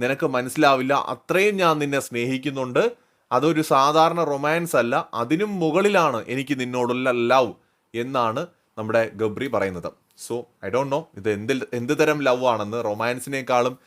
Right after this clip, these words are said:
ഇത് പ്രേമമൊന്നുമല്ല, അതിൻ്റെ മുകളിൽ എന്നൊക്കെയാണ് ഗബ്രി പറയുന്നത്. നമുക്കറിയില്ല ഈ പ്രേമത്തിൻ്റെ ഒക്കെ മുകളിൽ ഇനി വേറെ വല്ല സാധനം ഉണ്ടോ എന്ന്. എന്താണെങ്കിലും ശരി,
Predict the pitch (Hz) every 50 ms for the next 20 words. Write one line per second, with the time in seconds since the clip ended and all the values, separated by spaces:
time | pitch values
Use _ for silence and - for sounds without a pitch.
0 | _ _ - 151 156 - - 135 135 147 170 190 208 214 196 175 175 165 170 160
1 | 143 139 156 170 175 196 208 185 175 160 165 175 170 170 170 160 160 160 165 151
2 | 151 156 143 139 135 143 139 131 123 120 123 123 113 101 90 90 - - _ _
3 | _ - 107 123 143 170 160 160 190 214 196 180 170 156 139 143 139 139 143 147
4 | 156 151 165 160 156 165 170 156 156 160 160 151 143 147 156 156 156 151 147 151
5 | 151 135 131 135 139 143 143 139 143 139 - 135 127 156 143 143 127 113 117 120
6 | 113 101 101 101 104 110 123 139 135 135 139 143 143 147 147 - 127 110 127 147